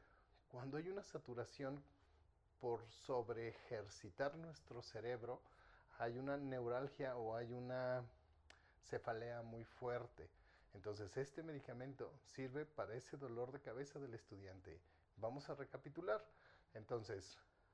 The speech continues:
si esta circunstancia, y vamos, ustedes lo han visto o lo han escuchado,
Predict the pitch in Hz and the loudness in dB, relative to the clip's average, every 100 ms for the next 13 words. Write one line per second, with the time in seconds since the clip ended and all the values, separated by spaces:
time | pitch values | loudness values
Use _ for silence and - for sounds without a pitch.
0 | - - _ _ - 156 165 - 185 190 | -20 -20 _ _ -10 -2 -2 -2 -2 -2
1 | - 147 - 151 160 - 139 131 139 123 | 0 -2 0 -2 -2 2 2 2 -2 -2
2 | 135 - 139 147 190 151 131 156 147 170 | -4 -6 2 4 4 -2 -4 -4 -2 -2
3 | 170 151 156 147 165 - 151 135 120 131 | 2 4 2 -2 -6 0 2 4 4 2
4 | 147 147 135 - 139 131 156 | 0 -2 -6 0 2 2 0